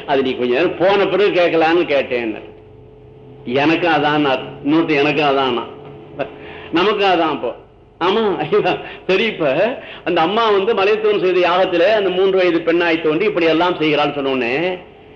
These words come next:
"ஏன் இந்த அம்மா இங்க வந்து பாண்டி நாட்டுல வரணும்? ஏன் இந்த மாதிரி ஒரு அரசியல் நடத்தணும்?" என்று நமக்கு தோன்றுதல்ல. அப்படி தோன்றிட்டான். தோன்றின உடனே பாருங்க, எப்படி அந்த பரிஞ்ச-, அந்த கதையினுடைய ஆக்கத்தை பாருங்கன்னு.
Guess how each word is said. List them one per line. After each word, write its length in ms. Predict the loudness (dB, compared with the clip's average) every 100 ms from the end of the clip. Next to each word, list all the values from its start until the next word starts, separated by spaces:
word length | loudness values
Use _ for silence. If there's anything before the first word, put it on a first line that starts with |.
| -20 -20 -20 -18 -10
"ஏன் 440 | -4 -2 -2 -2
இந்த 140 | -2
அம்மா 180 | -2 0
இங்க 240 | 2 2 2
வந்து 240 | 2 0
பாண்டி 360 | 0 0 2 0
நாட்டுல 260 | 0 -2
வரணும்? 420 | -4 -4 -6 -8 -12 -16 -20 -20 -20 -20 -20 -20 -20 -20 -20 -20 -20 -2
ஏன் 160 | 2 4
இந்த 120 | 2
மாதிரி 220 | 2 2
ஒரு 100 | 2
அரசியல் 320 | 0 0 -4
நடத்தணும்?" 420 | -4 -6 -6 -6 -8 -14 -20 -20 -20 -20 -20 -20 -20 -18 -16 -16 -16 -16 -6 0
என்று 260 | 2 4
நமக்கு 320 | 4 0 0
தோன்றுதல்ல. 380 | -2 0 -2 -2 -6 -12 -20 -20 -20 -6
அப்படி 340 | -4 -2 -2
தோன்றிட்டான். 560 | -2 -2 -2 -4 -8 -10 -10 -20 -20 -20 -20 -20 -14
தோன்றின 440 | -2 0 2 2 0
உடனே 540 | 0 0 2 0 -2 -4
பாருங்க, 360 | -2 0 -2 -4 -6
எப்படி 320 | -6 -2 0
அந்த 140 | 0 0
பரிஞ்ச-, 240 | -2 -2
அந்த 140 | -2
கதையினுடைய 460 | -2 0 2 2 2
ஆக்கத்தை 460 | 0 -2 -2 -4 -2
பாருங்கன்னு. 460 | -2 -2 -2 -4